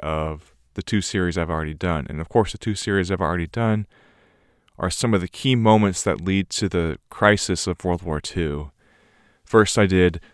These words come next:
how Hitler rose to the chancellorship of Germany. And of course, this is important because, you know, you probably don't have <laughs> World War Two without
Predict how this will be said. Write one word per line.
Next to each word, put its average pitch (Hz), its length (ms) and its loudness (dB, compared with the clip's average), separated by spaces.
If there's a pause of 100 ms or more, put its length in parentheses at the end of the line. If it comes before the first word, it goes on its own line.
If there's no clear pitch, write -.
(280)
how 92 140 0
Hitler 92 340 -2
rose 92 340 0
to - 140 -4
the 80 100 -6
chancellorship - 960 -4 (100)
of 82 200 -8
Germany. 95 640 -2 (800)
And 117 160 2
of 107 60 2
course, 131 340 6
this 127 180 4
is 104 120 -2
important 101 480 2
because, 87 720 0 (160)
you 92 120 -2
know, 87 120 4
you 85 180 0
probably 110 400 6
don't 98 220 4
have 98 180 2
<laughs> - 0 -
World 101 220 2
War 92 200 2
Two 101 240 -2
without 87 440 0